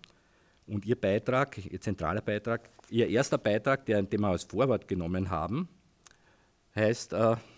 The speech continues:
„Alles in allem bin ich ziemlich verzweifelt.“ Ihr zweiter Beitrag heißt dann drinnen, „Ich bin nicht arbeitslos“, obwohl sie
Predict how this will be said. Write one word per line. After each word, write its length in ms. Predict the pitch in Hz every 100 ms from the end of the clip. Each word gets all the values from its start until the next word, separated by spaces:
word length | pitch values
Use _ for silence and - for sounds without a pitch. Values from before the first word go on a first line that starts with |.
| _ _
„Alles 320 | - 90 117 123
in 160 | 98
allem 240 | 87 95 110
bin 140 | 104
ich 120 | 101
ziemlich 300 | - 101 92
verzweifelt.“ 640 | - 92 71 62 - - - - _ _ _ _ - -
Ihr 160 | 98
zweiter 320 | - 95 -
Beitrag 480 | 143 131 135 135 135
heißt 240 | 135 110 120
dann 100 | 107
drinnen, 320 | 113 113 110 _ _ _
„Ich 240 | 113 110
bin 300 | - 120 123
nicht 260 | 95 90 -
arbeitslos“, 680 | 71 78 76 - 82 - - - - _ _ _ _ _ _
obwohl 300 | - - 78
sie 180 | 76 76